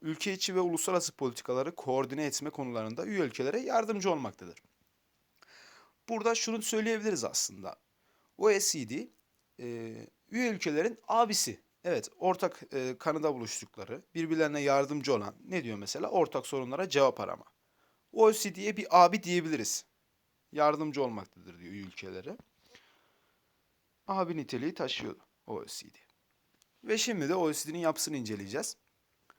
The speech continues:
O E C D'nin yapısı üç temel unsura dayanmaktadır.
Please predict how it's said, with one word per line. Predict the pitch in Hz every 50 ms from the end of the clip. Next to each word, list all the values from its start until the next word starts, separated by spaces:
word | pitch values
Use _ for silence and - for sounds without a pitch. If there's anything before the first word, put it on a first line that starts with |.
| _ _ _ _ _ _ _ _ _ _ _ _ _ _ _ _ _ _ -
O | 233 233 226
E | 220
C | 214 - 226 202
D'nin | 220 220 233
yapısı | 202 147 110 - - - 190 196
üç | - - - -
temel | - 147 147 151
unsura | 151 143 127 - - 147 160 143
dayanmaktadır. | 143 139 139 139 139 131 - - 117 92 - - - _